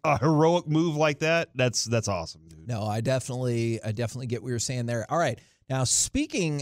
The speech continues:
Speaker 2: of heroic things, is we were all super pumped about the first responders and how they helped Damar Hamlin, everything like that.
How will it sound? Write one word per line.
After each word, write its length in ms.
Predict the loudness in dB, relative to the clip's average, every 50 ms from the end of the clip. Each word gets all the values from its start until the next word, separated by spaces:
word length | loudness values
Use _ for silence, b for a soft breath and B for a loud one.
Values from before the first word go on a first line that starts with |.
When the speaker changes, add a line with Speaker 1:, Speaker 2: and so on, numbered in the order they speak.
| -6 -2 0
Speaker 2:
of 880 | 2 4 6 6 6 6 6 6 4 4 2 0 -2 -6 -10 -14 -18 _ _ _ _ _ _ _ _ _ _ _ _ _ _ _ _ _ _
heroic 680 | 0 2 2 2 4 2 2 4 4 4 4 2 0 -2
things, 920 | -4 -6 -4 0 0 2 2 2 2 0 0 -2 -2 0 0 0 0 0
is 340 | 0 2 2 2 2 0 -2
we 180 | -2 -2 0 0
were 200 | 0 -2 -2 -2
all 540 | -2 -2 0 2 2 2 2 4 2 2 2
super 400 | 2 0 0 0 0 0 0 0
pumped 360 | 0 2 2 2 0 -2 -4
about 180 | -4 -4 -4
the 60 | -6 -6
first 320 | -6 -4 -4 -4 -4 -6
responders 760 | -8 -8 -4 -4 -2 -2 -2 -2 -2 -2 -2 -2 -2 -2 -4
and 120 | -2 0 0
how 180 | 0 0 0
they 160 | -2 -2 0
helped 460 | 2 2 2 2 0 -2 -6 -12 -10 -6
Damar 340 | -4 -2 -2 0 0 0
Hamlin, 420 | 0 2 2 0 0 0 -2 -2 -2
everything 400 | -2 -4 -4 -4 -4 -4 -4 -2
like 220 | -2 -2 -2 -2
that. 280 | -2 -2 -2 -2 -4